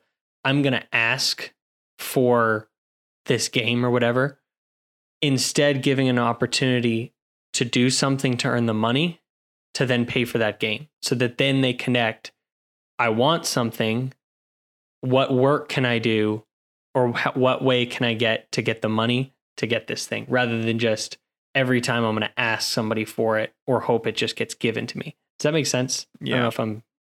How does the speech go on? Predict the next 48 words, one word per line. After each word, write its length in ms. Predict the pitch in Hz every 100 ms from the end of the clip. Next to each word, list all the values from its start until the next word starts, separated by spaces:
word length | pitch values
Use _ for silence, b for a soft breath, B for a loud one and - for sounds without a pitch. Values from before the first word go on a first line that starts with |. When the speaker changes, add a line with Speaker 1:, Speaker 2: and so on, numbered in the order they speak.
| -
Speaker 1:
explaining 300 | - 113 107
Speaker 2:
Yeah, 60 |
yeah, 60 | 113
Speaker 1:
that 20 |
well 80 | 113
Speaker 2:
yeah. 40 | 107
Speaker 1:
enough, 100 | - B B B B
but 140 | 156
I 100 | 147
think 180 | 143 165
it's, 200 | 147 -
you 160 | 165 143
know, 140 | 135
instead 360 | 123 120 - 151
of 240 | 143 -
kids 300 | - 147 131 127
having 300 | 135 123 117
a 60 |
mindset 500 | 117 117 117 - 113
of, 460 | - 127 113 110 113 _ _ _ _ _
you 80 | 220
know, 100 | 165
and 240 | 127 123 -
for 160 | -
a 40 | 143
time, 360 | 123 113 120 -
I, 80 | 147
you 320 | 139 139 156
wanna 160 | 156 143
be 80 | 127
generous 440 | 127 117 110 -
with 140 | 110
your 80 | -
kids. 340 | - 110 113 127
I'm, 160 | 120
I'm 120 | 123 135
not 160 | 127
saying 240 | - 120 117
you, 180 | 113 113
you 60 | 127
know, 100 | 110
make 220 | 113 113
your 80 | 120
<laughs> 80 | -
kids 200 | - -
work 140 | 120
for 120 | - 113
everything, 360 | 110 113 107